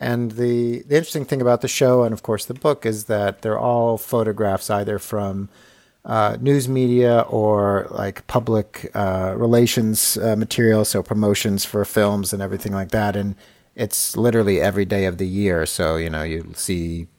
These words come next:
January eleventh, January twelfth, on and on and on. And, uh, it's remarkable to see how things, you know, what was going on in nineteen sixty-eight, which is obviously an important year,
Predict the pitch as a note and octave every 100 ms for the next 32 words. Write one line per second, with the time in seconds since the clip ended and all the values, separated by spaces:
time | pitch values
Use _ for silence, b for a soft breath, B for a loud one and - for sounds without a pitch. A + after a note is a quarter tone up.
0 | _ - E2 D#2+ D#2+ D#2+ A#2+ B2+ A2 -
1 | E2+ F2 F2 C3 B2 - - - G2 F#2
2 | F2+ F#2 A2+ A2 G2+ b b b b -
3 | G#2+ G2+ G2 F#2+ G2 G2 F#2+ - - A#2
4 | - B2+ B2 C#3 C#3 C3 A2+ A2 G#2+ -
5 | A#2 G#2+ G#2 G2+ G2 G2 G2 F#2 A2 G2+
6 | G2+ G2 - - A2+ F2+ G2+ F#2 F#2+ G2+
7 | G2 G2+ G#2 G2 G2 F#2+ G#2+ - G2 -
8 | G2+ F#2+ - F#2 F2 E2+ F#2 E2 F2 F#2
9 | F2 - F2+ F2 E2+ F2